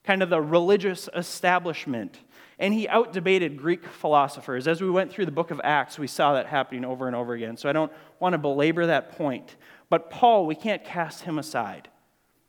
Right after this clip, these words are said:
He is bringing us good news. He is a good source. Paul is credible. He was transformed by the Holy Spirit. He was commissioned and appointed by leaders. He was tested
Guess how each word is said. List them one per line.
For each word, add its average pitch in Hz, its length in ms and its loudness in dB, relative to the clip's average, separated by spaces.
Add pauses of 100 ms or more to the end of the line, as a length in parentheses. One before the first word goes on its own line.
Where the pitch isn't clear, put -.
(460)
He 214 240 -2
is 170 560 0 (200)
bringing 208 360 2
us 156 160 -4
good 147 320 -2
news. 120 360 -4
He 202 360 -8
is 180 420 2 (260)
a 147 140 0
good 135 260 -2
source. 120 560 -6
Paul 202 440 2
is 151 380 -2 (220)
credible. 131 460 -2
He 143 140 -6
was 127 160 -6
transformed 151 840 -2
by 131 140 2
the 123 100 -4
Holy 120 280 -6
Spirit. 107 360 -10 (280)
He 202 120 -2
was 190 140 0
commissioned 180 640 -4
and 156 100 2
appointed 151 580 -4
by 131 280 2 (280)
leaders. 143 600 0 (240)
He 233 160 0
was 175 320 0 (180)
tested - 720 -6